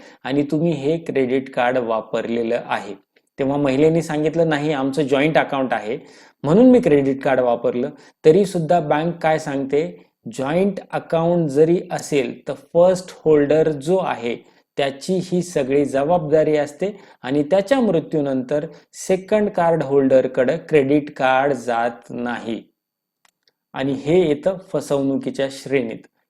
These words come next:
ही गोष्ट तुम्हाला माहिती होती का? नसेल माहिती तर लगेच व्हिडिओला लाईक करा आणि सबस्क्राईब करा, कारण की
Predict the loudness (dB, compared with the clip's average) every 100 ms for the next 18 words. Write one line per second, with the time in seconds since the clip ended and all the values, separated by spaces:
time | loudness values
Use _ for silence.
0 | 2 6 6 4 -2 0 0 0 0 2
1 | 2 2 0 -2 -4 -8 _ _ -4 -2
2 | 0 0 0 0 0 0 -4 -12 _ _
3 | _ 2 6 4 4 2 4 6 6 4
4 | 2 0 0 0 0 0 -4 -6 -2 -4
5 | -2 -2 0 0 -2 -4 -12 _ _ _
6 | _ _ -8 -2 -2 -2